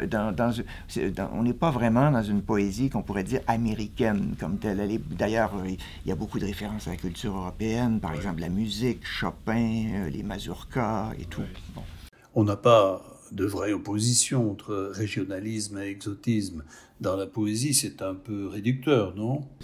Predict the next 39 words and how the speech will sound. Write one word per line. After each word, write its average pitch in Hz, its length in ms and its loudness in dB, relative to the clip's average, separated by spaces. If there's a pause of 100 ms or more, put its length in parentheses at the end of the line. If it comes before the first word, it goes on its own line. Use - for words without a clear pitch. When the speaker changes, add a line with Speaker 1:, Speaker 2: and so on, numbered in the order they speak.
(140)
Speaker 1:
Ben, 160 300 8
exo-, 135 280 2
euh, 143 220 2 (360)
c'est-à-dire, 160 640 4
euh, 120 160 6 (1300)
oui, 165 220 6
il 113 80 6
y 147 80 10
a 147 40 10
eu, 160 220 6
il 131 60 2
y 139 80 8
a 139 80 8
eu 190 320 8
ce - 100 -8
qu'on 120 200 6
a 110 40 6
appelé 113 220 4
un, 107 320 4 (1000)
un 117 80 -6
certain - 380 0
courant 139 600 4
exotique, 117 920 0
mais, 120 260 4
mais 117 140 2
je - 80 -2
trouve 180 160 0
que - 100 -2
le 131 60 6
terme 160 340 2
est 120 140 -2
un 117 100 0
peu 135 380 2
pas 139 180 -4
tout - 180 -8
à 113 60 -2
fait 131 160 0
bien 110 220 0
choisi. 98 640 0